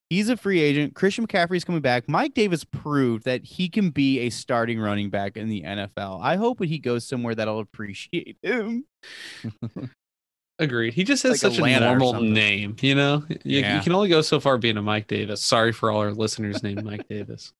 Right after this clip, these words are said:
Speaker 1: Like, I would like him to be on Atlanta or something like that, who still has a little bit of juice. Maybe he can rejuvenate that, you know, get the most out of Matt Ryan's last day, like,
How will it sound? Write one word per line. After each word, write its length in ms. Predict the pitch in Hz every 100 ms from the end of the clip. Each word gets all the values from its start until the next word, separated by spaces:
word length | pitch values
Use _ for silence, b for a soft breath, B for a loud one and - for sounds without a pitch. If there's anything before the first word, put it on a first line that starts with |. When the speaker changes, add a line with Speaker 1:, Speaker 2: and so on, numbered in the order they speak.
| _
Speaker 1:
Like, 200 | 156 156
I 160 | 156 247
would 100 | 320
like 160 | 214
him 100 | 190
to 60 | 160
be 160 | 147
on 180 | 139 135
Atlanta 460 | 123 101 107 107 95 95
or 40 |
something 280 | - 101 104
like 180 | 101 -
that, 240 | 101 95
who 120 | 117
still 220 | 135 - 170
has 100 | 160
a 80 |
little 160 | 143 143
bit 80 | 143
of 80 | 127
juice. 420 | 117 127 131 123
Maybe 200 | 135 131
he 80 | 123
can 140 | 123
rejuvenate 560 | 120 107 117 113 117 113
that, 240 | 113 -
you 100 | 117
know, 240 | 104 107 101 _ - 127
get 200 | 127 -
the 200 | 117 110
most 400 | 104 110 113 -
out 160 | 113 107
of 340 | 107 101 101
Matt 240 | 110 110 104
Ryan's 720 | 107 104 104 104 104 - - - _ -
last 360 | 110 104 107 -
day, 240 | 101 92
like, 160 | 113 101